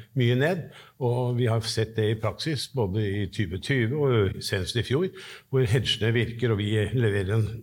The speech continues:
veldig decent avkastning som ikke markedet gjør. Prosessen er relativt lik til, eh, disse, altså til Dag og, og, eh, Selina.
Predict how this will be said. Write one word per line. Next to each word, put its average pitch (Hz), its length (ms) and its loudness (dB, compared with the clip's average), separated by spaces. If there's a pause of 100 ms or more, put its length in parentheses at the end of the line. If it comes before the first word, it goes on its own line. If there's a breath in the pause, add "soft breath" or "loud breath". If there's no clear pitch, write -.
(160)
veldig 107 440 2
decent 117 320 -2
avkastning 110 520 0
som 127 160 0
ikke 110 160 -4
markedet 87 360 -8
gjør. 80 120 -10 (600 loud breath)
Prosessen 143 460 2
er 143 200 6 (440)
relativt 107 680 0
lik 110 260 0
til, 107 280 2
eh, 107 380 2 (260 loud breath)
disse, 123 280 2 (440)
altså 117 420 -2
til 110 260 2
Dag 104 220 2
og, 113 320 2
og, 110 240 2
eh, 107 220 2
Selina. 127 340 0